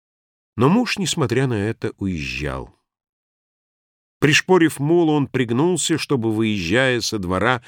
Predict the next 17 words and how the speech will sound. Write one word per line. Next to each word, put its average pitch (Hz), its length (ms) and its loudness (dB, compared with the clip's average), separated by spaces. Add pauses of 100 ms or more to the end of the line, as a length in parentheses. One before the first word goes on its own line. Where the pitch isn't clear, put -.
(200)
не 95 140 0
удариться 101 640 -2
о 87 40 -4
притолоку 87 520 -4
ворот. 78 520 -6 (560)
Сорвавшиеся 151 840 2
с - 80 -6
карниза 135 520 0
крупные, 131 540 0
как 107 300 -2
дробь, 113 300 2
дождевые 107 600 0
капли 151 540 0 (380)
расплющились 117 920 0
на 107 100 -4
широкой 101 460 -2
спине. 69 500 -6